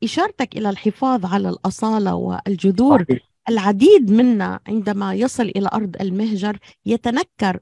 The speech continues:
Speaker 1: لتراثه، لثقافته، آه، يحمل معه ربما مشاكلنا في العالم العربي،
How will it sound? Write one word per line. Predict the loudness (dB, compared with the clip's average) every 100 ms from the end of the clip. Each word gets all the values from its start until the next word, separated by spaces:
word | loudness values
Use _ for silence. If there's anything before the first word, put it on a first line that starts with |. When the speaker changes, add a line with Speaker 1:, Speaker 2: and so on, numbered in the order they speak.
| -6
Speaker 1:
لتراثه، | -6 -4 -2 -2 -2 -2 0 2 0 -4 -20 _
لثقافته، | -4 -4 -4 -6 -6 -6 -6 -6 0 0 0 0 2 0 -6 -14 -6
آه، | -4 -4 -4 -4
يحمل | -4 -4 -2 -2
معه | -2 -2 -2 -4 -4
ربما | -2 -2 0 2 0 0
مشاكلنا | -2 -2 -4 -4 -2 -2 -4
في | -6
العالم | -6 -4 -6 -6
العربي، | -4 -4 -4 -4